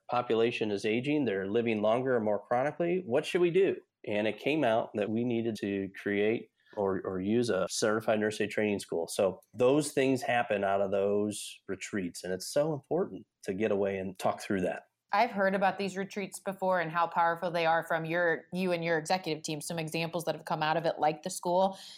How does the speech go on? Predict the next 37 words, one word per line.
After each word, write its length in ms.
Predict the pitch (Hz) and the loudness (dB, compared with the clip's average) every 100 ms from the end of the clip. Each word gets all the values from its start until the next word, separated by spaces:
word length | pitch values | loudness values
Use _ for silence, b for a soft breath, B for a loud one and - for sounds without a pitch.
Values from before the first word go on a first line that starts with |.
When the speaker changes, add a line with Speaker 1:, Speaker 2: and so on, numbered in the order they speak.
| B | B
Speaker 2:
Could 160 | - 202 | -4 0
you 140 | 330 | 0
share, 580 | 453 220 208 208 214 220 | 0 -2 2 4 2 0
um, 400 | - 175 165 165 160 _ - | 0 0 0 -6 -10 _ -8
just 240 | 196 196 - | -6 -6 -2
for 100 | 202 | 2
our 240 | 190 214 | 4 4
listeners, 460 | 190 170 - 165 160 B B B _ | 2 -2 -2 -4 -4 B B B _
how 320 | - 226 240 | -6 2 4
you 220 | 269 233 240 | 4 2 -2
prepare 500 | 226 185 - 180 175 | -2 -4 -2 0 0
for 160 | 185 | -2
that 220 | 170 156 - | 2 2 4
all 220 | 165 170 | 4 2
year 240 | 165 170 | 0 -2
long? 560 | 160 156 160 180 240 254 - | -2 0 2 2 2 -2 -4
And 320 | 185 170 165 - _ - - | -2 0 -2 -10 _ -16 -12
when 280 | 185 175 196 | -8 -2 0
you 160 | 196 262 | 2 0
organize 420 | 208 226 220 175 175 | 2 2 2 2 0
it, 100 | - | -2
this 140 | 196 | -2
is 120 | 220 | -2
not 160 | 196 165 | 0 0
something 240 | 185 175 | -2 -2
that 120 | 175 - | -4 -2
you're 120 | 170 | -2
doing 240 | 175 165 | 0 0
in 80 | 160 | 0
the 100 | 160 | 2
office 460 | - 156 139 135 - | 2 2 0 -4 -4
and 140 | 160 | -6
coming 240 | 156 165 160 | -4 -4 -2
together. 260 | 165 156 | 0 0
This 220 | 156 190 | 0 -2
is 180 | 185 165 | -4 -2
an 160 | 165 | -2